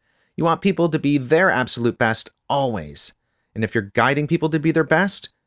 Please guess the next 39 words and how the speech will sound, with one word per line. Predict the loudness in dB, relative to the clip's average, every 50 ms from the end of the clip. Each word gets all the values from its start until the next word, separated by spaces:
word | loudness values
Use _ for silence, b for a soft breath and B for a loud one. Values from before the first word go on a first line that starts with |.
| _ _ _ _
you | -6 -4 -4
gotta | -4 0 0 2 2 2 2 0
be | 0 -2
better. | -2 -2 -4 -4 -6 -10 -16 _ _ _ _ _ _ _ -6
It's | -4 -2 0
your | 0 0 2 0
ethical | -2 -2 -2 -6 -6 -2 -4 -4 -4 -2 -2
obligation. | -4 -4 -2 -4 -6 -6 -6 -4 -4 -2 -2 -2 -2 -2 -6 -8 -12 _ _ _ _ _ _ _ _ _ _ _
Can't | -4 -2 -2 -2 -2 _
preach | -2 -2 0 0 0 -2
what | 0 0
you | 2
don't | 0 0 0 0
practice, | 0 0 0 0 -2 -6 -10 -6
right? | -4 -2 -2 -2 -2 -6 -8 _ _ _ _ _ _ _ _ _ _ _ _ _ _ _ _ _ _ _ _ _ _ _ _ _ -8
So | 0 2 4
those | 6 4 4 4
are | 6 4
our | 4 4
four | 2 2 4 4 4 2
types | 0 0 0 0 0 0
of | -4 -6
coaches. | 0 2 2 2 2 0 -4 -8 -8 -8 -10 -12 -12 _ _ _ _ _ _ _ _ _ _ _ 0
Now | 2 2 4
let's | 4 2 0 2
talk | 2 2 2
about | 2 0 0 2
noticing | 2 2 2 2 0 -2 -2 -2 0 2
the | 2 0
signs | 0 0 0 2 2 4 2 2 0 -2
of | -4 -6 -4
coach | -2 -2 -2 -2 -4
burnout. | -6 -6 -6 -4 -6 -8 -12 -14 -18 -20 _ _ _ _ _ _ _ _ _ _ _ _ _ _ _ _ -4
In | -2 -2 2
some | 4 4 4 4
way, | 4 4 4 4 2 2 0 -2 -6
among | -4 -4 -2 0
many | 0 0 0 0 -2
coaches, | 0 -2 -2 -2 -2 -6 -8 -8 -10